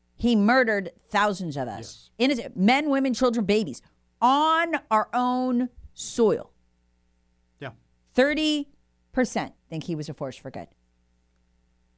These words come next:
Speaker 2: Well, when you have a now former president of Harvard who cannot get up before a congressional committee and say that genocide against Jews goes against the campus code of conduct.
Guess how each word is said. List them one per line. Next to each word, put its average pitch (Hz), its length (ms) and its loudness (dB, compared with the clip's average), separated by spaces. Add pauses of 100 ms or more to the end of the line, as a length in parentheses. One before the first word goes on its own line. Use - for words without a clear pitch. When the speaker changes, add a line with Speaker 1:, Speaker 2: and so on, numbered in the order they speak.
(540)
Speaker 2:
Well, 127 260 -20
when 107 140 -16
you 107 140 -12
have 110 300 -12
a 98 340 -14
now 120 260 -6
former 123 560 -6 (720)
president 113 420 -4
of 101 120 -10
Harvard 120 520 -6
who 110 360 -8
cannot 117 440 -6
get 127 160 -2
up 123 140 -6
before 113 260 -8
a 107 60 -6
congressional 113 440 -6
committee 117 360 -4
and 104 120 -4
say 110 120 -6
that 98 120 -8
genocide 110 460 -6
against 104 320 -8
Jews 110 400 -2
goes 104 240 -6
against 98 240 -10
the 107 80 -14
campus 113 360 -10
code 110 200 -8
of - 80 -20
conduct. 104 540 -10